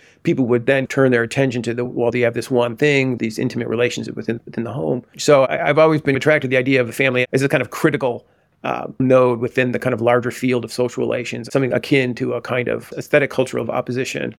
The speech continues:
And so there's a way in which I, I'm attracted to this idea of opting out, of simply not participating, of not really drawing the circle around my family, even as I can't practically do it within my own, with my own family.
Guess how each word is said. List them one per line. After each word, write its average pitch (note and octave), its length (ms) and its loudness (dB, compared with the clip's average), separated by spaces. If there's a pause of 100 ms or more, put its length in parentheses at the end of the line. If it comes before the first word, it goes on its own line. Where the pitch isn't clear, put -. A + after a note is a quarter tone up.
(120)
And C3+ 100 -4
so D3+ 140 4
there's C#3+ 180 2
a D3 40 6
way E3 160 6
in D3+ 80 0
which C#3+ 160 0
I, C3 60 4
I'm C3 240 -4
attracted C#3+ 540 0
to B2+ 60 -2
this A#2+ 140 -4
idea B2+ 340 2
of B2 100 2
opting B2 440 0
out, B2+ 280 0
of A2+ 80 -4
simply B2 280 -2
not B2 320 0
participating, A#2 760 -8
of - 140 -8
not B2 160 0
really C3 460 4
drawing B2 260 0
the A#2+ 60 -8
circle B2 280 -2
around B2 180 -14
my A#2+ 100 -6
family, B2+ 320 -6
even C#3 260 2
as A#2+ 140 2
I G#2+ 80 0
can't - 300 -2
practically C3+ 360 -2
do C3+ 140 2
it A#2+ 80 -2
within A#2+ 200 -2
my A#2+ 180 0
own, B2+ 280 -2 (240)
with D#3+ 180 -10
my B2+ 180 4
own A#2+ 220 -2 (120)
family. C3+ 440 -6